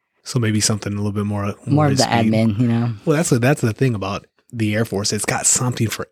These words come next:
Speaker 1: everybody. I mean, you could be a maintainer.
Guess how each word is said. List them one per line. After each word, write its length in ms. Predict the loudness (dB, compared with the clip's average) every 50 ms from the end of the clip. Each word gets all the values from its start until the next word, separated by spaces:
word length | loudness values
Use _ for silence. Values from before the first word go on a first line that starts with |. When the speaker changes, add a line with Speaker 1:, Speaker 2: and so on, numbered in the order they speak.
| -4
Speaker 1:
everybody. 800 | -2 -2 -2 -2 -4 -6 -6 -6 -6 -6 -6 -6 -8 -10 -12 -12 -10 -6
I 80 | -4
mean, 140 | -2 -2 -2
you 60 | -2
could 120 | -2 -2 -2
be 100 | -2 -2
a 60 | -2
maintainer. 880 | -2 -2 -2 -2 -4 -2 0 2 2 4 4 4 4 4 4 2 0